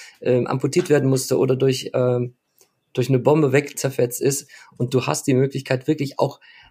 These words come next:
<laughs> zu spüren und über die Sensorik, die in die, mit in die, in, in die Synapsen hineingehen,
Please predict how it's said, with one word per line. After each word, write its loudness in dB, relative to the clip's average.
<laughs> -12
zu -4
spüren 4
und 4
über 2
die 4
Sensorik, 4
die 0
in 2
die, 2
mit 0
in 0
die, 2
in, 0
in -4
die 0
Synapsen 0
hineingehen, 2